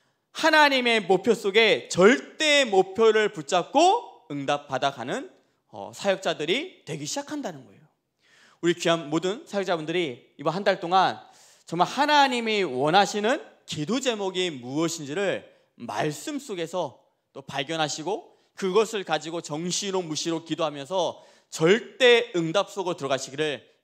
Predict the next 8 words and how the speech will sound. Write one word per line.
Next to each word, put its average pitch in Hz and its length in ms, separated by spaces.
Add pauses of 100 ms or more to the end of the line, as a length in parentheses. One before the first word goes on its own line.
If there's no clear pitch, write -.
예수 147 600
그리스도 131 280
이름으로 127 280
축복합니다. 123 960 (560)
세 185 140
번째는 175 440 (920)
우리 101 100
렘넌트들이 185 880